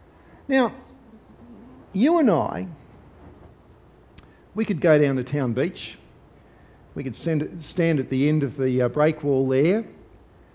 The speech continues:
and we could shout as much as we liked to the waves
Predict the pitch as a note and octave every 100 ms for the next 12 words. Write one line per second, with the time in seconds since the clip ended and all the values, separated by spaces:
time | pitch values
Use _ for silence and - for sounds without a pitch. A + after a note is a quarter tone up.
0 | - - - C3+ D#3+ F#3+ E3 B2+ - -
1 | - F3+ F#3 F#3 - - D4 C#3 B2 C3+
2 | C#3 F3+ F3+ D#3+ A2+ C3+ B2 E3+ D3 A#2
3 | - - - C#3+ C3 B2 A#2+ B2 A#2 A2+
4 | B2 D3+ A#2+ A#2 F#3 B3 - -